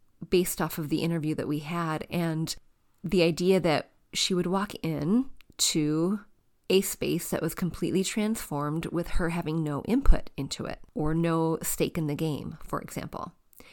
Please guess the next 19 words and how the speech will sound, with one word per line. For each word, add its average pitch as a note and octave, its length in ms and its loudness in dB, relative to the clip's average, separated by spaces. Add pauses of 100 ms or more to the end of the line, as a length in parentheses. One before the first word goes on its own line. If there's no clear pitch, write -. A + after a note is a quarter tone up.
(140)
And F3 440 -2 (220)
explaining G#3 680 2
to F3 140 -4
her D#3 480 -2
that D#3+ 420 -2
this F3 320 0
is E3 160 -4
not D#3 240 0
how E3 280 -2
design D#3+ 360 -4
works A3 300 0
and F#3 100 2
a E3 60 0
design D#3 420 -2
partnership - 680 -2
works, - 300 -6
because - 420 -2
ultimately F#3 600 0 (480)
I G3+ 300 0